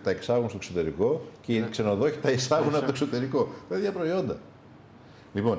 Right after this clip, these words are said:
Speaker 1: υπάρχουν δυνατότητες και σχέδια για μεγάλες τομές. Το πρόγραμμα αγροτικής ανάπτυξης δύο, ε, δεκατέσσερα δύο είκοσι δίνει τη δυνατότητα για δέκα δισεκατομμύρια ευρώ. Αυτό το πρόγραμμα πρέπει να αξιοποιηθεί,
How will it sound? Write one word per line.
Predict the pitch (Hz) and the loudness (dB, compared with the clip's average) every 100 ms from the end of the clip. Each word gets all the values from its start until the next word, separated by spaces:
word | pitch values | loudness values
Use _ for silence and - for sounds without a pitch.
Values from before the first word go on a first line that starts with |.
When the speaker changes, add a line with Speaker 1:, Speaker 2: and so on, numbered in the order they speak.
| 113 | -2
Speaker 1:
υπάρχουν | 92 - 139 147 110 78 67 64 - - | -6 0 0 0 -4 -4 -8 -10 -18 -14
δυνατότητες | 92 87 82 82 87 80 98 117 - - - | -6 -2 -2 0 -2 0 -4 -6 -8 -18 -12
και | - 85 | -6 -6
σχέδια | - 92 90 98 117 123 | -2 0 0 0 -2 -2
για | 92 | -6
μεγάλες | 87 90 104 95 | -2 0 2 0
τομές. | - 73 71 - - - - - - - - - - - - - | -4 -8 -8 -10 -16 -20 -20 -20 -20 -20 -20 -20 -20 -20 -20 -2
Το | 92 87 82 | 2 2 2
πρόγραμμα | 117 113 107 | 2 4 2
αγροτικής | 95 92 - 101 | 2 0 -4 -6
ανάπτυξης | 95 98 98 - 85 69 - - - - - - - - | -2 -2 -4 -10 -10 -10 -12 -14 -18 -20 -20 -20 -20 -6
δύο, | 101 98 90 82 80 - | -2 0 2 0 -4 -8
ε, | 76 73 71 67 55 80 | -8 -8 -10 -10 -12 -12
δεκατέσσερα | 78 78 95 90 85 80 | -8 -6 -4 -4 -2 -4
δύο | 85 87 | -4 -6
είκοσι | 85 80 69 - - - - - - - - - - - | -6 -8 -10 -16 -18 -20 -20 -20 -20 -20 -20 -20 -20 -8
δίνει | 92 95 | -4 -4
τη | 87 | -4
δυνατότητα | 82 73 92 85 | -6 -6 -4 -2
για | 78 | -2
δέκα | 98 98 | -2 -2
δισεκατομμύρια | 76 - 69 71 69 65 | -6 -10 -12 -10 -10 -10
ευρώ. | 65 76 101 - - - - | -8 -10 -10 -20 -20 -20 -18
Αυτό | - 104 | -8 -4
το | 104 | -2
πρόγραμμα | 95 101 98 | 0 0 0
πρέπει | 85 101 | -2 -4
να | |
αξιοποιηθεί, | 98 - 78 69 - 73 | -6 -8 -10 -12 -10 -10